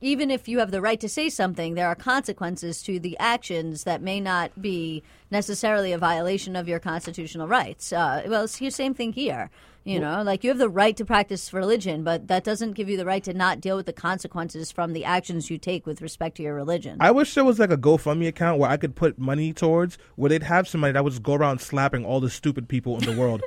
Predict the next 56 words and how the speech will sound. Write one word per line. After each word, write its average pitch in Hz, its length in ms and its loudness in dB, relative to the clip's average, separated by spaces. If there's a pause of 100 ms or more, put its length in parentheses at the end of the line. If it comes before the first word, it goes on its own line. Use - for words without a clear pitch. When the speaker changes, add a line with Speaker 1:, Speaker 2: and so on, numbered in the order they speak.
Speaker 1:
<laughs> - 140 -12
Speaker 2:
when 139 100 2
they 151 120 6
did 139 260 2
things 123 200 -4
like 110 240 -4
this. 113 220 -2
And 143 180 -4 (140)
in 160 80 -4
case 202 260 4
you 190 80 8
w-, 143 160 0 (100)
wanna 143 160 2
question 131 300 0
me 127 80 0
on 117 80 0
that, 113 140 -2
guys, 110 180 -4
because 113 240 -6
you 131 60 -4
know 123 100 0
I'm 113 80 -4
crazy, 110 400 -2 (300)
you 170 100 0
can 165 80 0
give 147 120 4
us 131 100 -4
a - 40 0
call 127 220 2
at 123 100 0
two 185 140 6
one 139 220 2
two, 233 260 6 (200)
six - 300 0
five 147 300 4
zero, 131 320 6
six - 320 -2
nine 123 320 0
zero 117 220 0
three. 110 240 -2 (200)
But 247 140 0
seriously, 339 400 6
because 165 320 4
when 196 100 2
I 302 100 2
hear 208 220 2
things 208 220 -2
like 208 200 2
this, 220 200 2 (240)
I 165 80 4
wanna 302 220 4
punch - 360 -2
people 175 260 2
in 180 160 0
the 151 100 2
face 147 480 -2